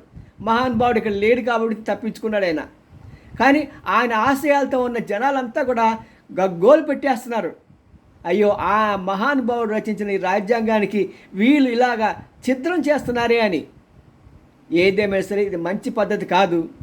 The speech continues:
ఈ పద్ధతి విడనాడాలి. దీనికి ఎప్పుడో అప్పుడు ఫుల్ స్టాప్ కావాలి.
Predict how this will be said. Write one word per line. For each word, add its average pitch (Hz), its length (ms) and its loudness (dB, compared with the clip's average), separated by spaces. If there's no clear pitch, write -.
ఈ 196 120 4
పద్ధతి 202 460 -2
విడనాడాలి. 190 800 0
దీనికి 226 280 0
ఎప్పుడో 233 240 2
అప్పుడు 254 260 2
ఫుల్ 233 200 -4
స్టాప్ 247 380 -2
కావాలి. 208 500 2